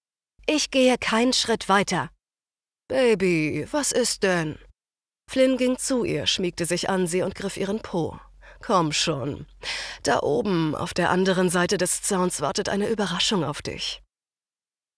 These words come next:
Melanie atmete tief durch und hätte sich dafür ohrfeigen können, auf das schelmische Lächeln und die kleinen Grübchen ihres Partners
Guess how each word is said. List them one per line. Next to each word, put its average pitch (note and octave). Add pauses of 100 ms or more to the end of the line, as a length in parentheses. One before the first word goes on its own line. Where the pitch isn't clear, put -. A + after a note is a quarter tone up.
Melanie B3
atmete A#3
tief -
durch E3+ (200)
und C4
hätte A#3+
sich F#3
dafür A#3
ohrfeigen D#3+
können, F3
auf B2+
das -
schelmische F3+
Lächeln F3+
und F#3
die E3
kleinen F#3
Grübchen F3+
ihres E3+
Partners F#3